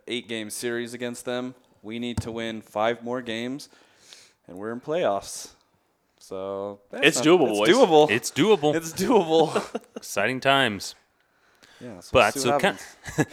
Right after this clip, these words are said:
Speaker 3: <laughs> so kinda moving, that's a little bit of the playoff picture of what's to come. We move on down to our game of the week. What do you guys have for the game of the week?
Speaker 1: Okay.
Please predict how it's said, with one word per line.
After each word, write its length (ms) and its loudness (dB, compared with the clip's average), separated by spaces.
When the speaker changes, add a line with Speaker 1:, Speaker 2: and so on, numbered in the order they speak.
Speaker 3:
<laughs> 100 -20
so 140 -4
kinda 180 6
moving, 380 6
that's 180 4
a 20 -4
little 140 6
bit 140 4
of 80 2
the 80 -2
playoff 520 6
picture 460 0
of 160 0
what's 280 2
to 100 -6
come. 400 2
We 100 0
move 140 6
on 200 10
down 320 4
to 160 2
our 120 6
game 400 0
of 220 -2
the 120 2
week. 500 -2
What 80 -2
do 40 -8
you 60 -6
guys 180 0
have 240 6
for 120 -2
the 100 0
game 200 -2
of 60 -4
the 60 -4
week? 380 -6
Speaker 1:
Okay. 480 -4